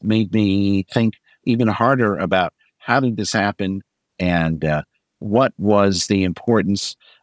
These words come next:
Um, some of the things that were most interesting were the inventions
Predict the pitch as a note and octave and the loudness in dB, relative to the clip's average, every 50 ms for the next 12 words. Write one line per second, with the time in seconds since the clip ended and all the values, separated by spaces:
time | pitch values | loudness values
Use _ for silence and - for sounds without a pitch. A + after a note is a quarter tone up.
0 | _ - B2 A#2+ A#2 A#2 A#2 - _ _ _ - - A3+ C4+ D4+ C#4+ A3+ - G3 | _ -4 -2 0 0 -2 -4 -8 _ _ _ -2 0 2 2 2 2 2 2 2
1 | G3 D#3+ D#3 D3 - A#2+ A#2+ A2+ A#2+ C#3+ G3 A#3 G#3+ - - - D#3+ F#3+ - - | 2 2 2 0 0 0 -2 0 0 0 2 0 0 -2 -2 0 0 0 2 0
2 | D3+ - - A2 F#2+ G2+ - _ _ _ _ _ - G#2+ A2 A#2 B2 - - C3 | -2 -2 0 0 0 0 -2 _ _ _ _ _ -2 0 2 2 2 2 2 2
3 | B2 A2+ - D#3 F#3 G#3+ G3+ - - - B1 B1 - - - - | 2 4 4 4 4 4 2 2 -2 -2 -6 -6 -10 -12 -12 -12